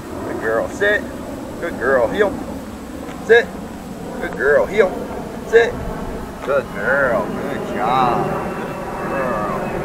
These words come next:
All right, so that's it for her, really her first session.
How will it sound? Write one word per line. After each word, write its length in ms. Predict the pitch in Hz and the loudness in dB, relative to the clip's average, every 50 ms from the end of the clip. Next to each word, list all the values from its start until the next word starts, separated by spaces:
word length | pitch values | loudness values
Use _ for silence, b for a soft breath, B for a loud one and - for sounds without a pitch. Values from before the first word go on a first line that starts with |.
| - - - - - - - - - - | -4 -4 -6 -6 -6 -6 -6 -4 -4 -2
All 200 | 139 147 147 147 | 0 2 4 6
right, 240 | 160 160 135 107 | 6 6 4 4
so 80 | - - | 6 8
that's 260 | 131 151 175 180 - | 8 8 8 6 4
it 180 | 190 185 160 - - | 4 4 4 4 4
for 120 | - 160 151 | 4 4 4
her, 220 | 156 185 180 175 165 156 - 147 | 6 6 6 6 6 4 0 0
really 240 | 165 180 185 175 160 | 4 6 6 6 6
her 160 | 143 170 151 | 6 4 2
first 440 | 143 - - 175 180 170 156 - - | 2 2 4 6 6 6 4 2 2
session. 480 | 170 170 151 151 - - 143 131 123 | 4 4 4 4 2 0 -2 -2 -2